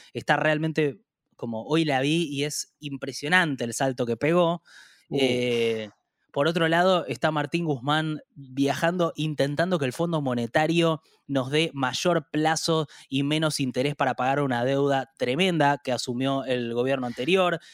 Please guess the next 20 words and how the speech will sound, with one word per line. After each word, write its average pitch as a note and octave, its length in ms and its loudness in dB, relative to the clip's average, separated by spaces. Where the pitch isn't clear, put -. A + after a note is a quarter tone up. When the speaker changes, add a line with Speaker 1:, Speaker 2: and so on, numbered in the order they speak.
Speaker 2:
Y, G#3 200 -2
Speaker 1:
Eh, E3 120 2
Speaker 2:
y, B3 240 4
eh, F3+ 120 0
pará, F#3 240 4
pe-, D#3+ 260 4
porque D#3 260 -6
te D#3 100 -4
fuiste F#3+ 240 2
del, D3 320 2
del C#3+ 260 -4
covid, E3 260 4
que D3+ 100 -4
me C#3 100 -2
parece D#3+ 260 -2
importante D3+ 380 -4
esto C#3+ 340 -2
de, C3+ 220 -4
de C#3 160 -6
decir, D3 480 -2